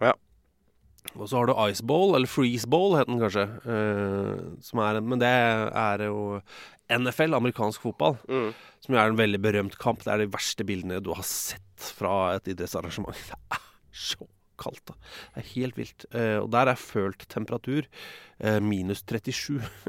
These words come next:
Speaker 2: <laughs>
Speaker 1: Den er lei.
Speaker 2: Og femtito tusen tilskuere.
Speaker 1: Ja.
Speaker 2: Og så var det Patriots, var det det. Men, eh, jeg synes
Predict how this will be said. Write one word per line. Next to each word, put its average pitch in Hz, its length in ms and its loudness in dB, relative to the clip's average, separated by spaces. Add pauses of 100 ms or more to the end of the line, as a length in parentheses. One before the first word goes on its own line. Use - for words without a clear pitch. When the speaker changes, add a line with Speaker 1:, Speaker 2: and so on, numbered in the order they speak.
(520)
Speaker 2:
<laughs> - 800 -8
Speaker 1:
Den 95 160 -8
er 92 80 -8
lei. - 560 -10 (800)
Speaker 2:
Og 107 440 2
femtito 107 480 -4
tusen 95 240 -4
tilskuere. 98 440 -6 (140)
Speaker 1:
Ja. - 100 -12 (440)
Speaker 2:
Og 95 100 -12
så - 80 -10 (160)
var 92 100 -4
det 95 100 -8
Patriots, - 480 -8
var 90 80 -10
det - 80 -12
det. - 320 -18
Men, 113 180 0
eh, 92 400 -2 (2000)
jeg 151 220 2
synes 123 240 -2